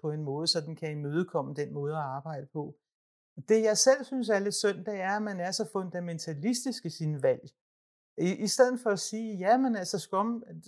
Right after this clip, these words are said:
netop som du forklarede lige før, kan være god i den her situation, men herover der skal vi bruge noget fast track, fordi der har vi brug for at orkestrere det på en anden måde.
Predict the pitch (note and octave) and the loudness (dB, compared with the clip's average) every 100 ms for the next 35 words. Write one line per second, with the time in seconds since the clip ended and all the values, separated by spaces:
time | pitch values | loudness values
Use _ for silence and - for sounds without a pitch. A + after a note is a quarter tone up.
0 | - F3+ A3 B3+ - G#3+ G3 F3+ F#3 F#3+ | -8 4 6 6 2 0 0 -2 0 2
1 | F3+ F#3+ F#3 G3 F#3 E3 - _ _ _ | 2 0 -6 0 2 2 -4 _ _ _
2 | F#3+ E3+ E3 F3+ E3 D#3+ A3+ B3+ B3+ G#3 | 4 6 6 4 0 4 4 4 2 2
3 | G#3 F#3+ F3+ - F3+ D#3+ E3+ G#3+ B3+ F#3+ | -2 -4 -4 -4 -4 -2 -2 0 2 0
4 | G3 G3 G#3+ A3+ F3 F3 G3 D#3 C3+ - | -2 -2 -2 -2 -2 -4 -2 -2 2 4
5 | G3+ A#3 - A3 G3+ _ _ _ _ F3 | 4 2 0 0 0 _ _ _ _ -4
6 | F3 G#3 A3 G#3+ F3 F3+ D#3+ F#3+ F3+ F#3 | 2 10 10 10 4 2 2 -2 -2 2
7 | D#3+ C#3+ D3 D#3 D3 D3 - F3+ F3 E3 | 2 2 2 2 0 -2 -2 -2 -2 -4
8 | D3 D3 B3 C#4 G#3+ G2 | -2 2 2 4 0 -2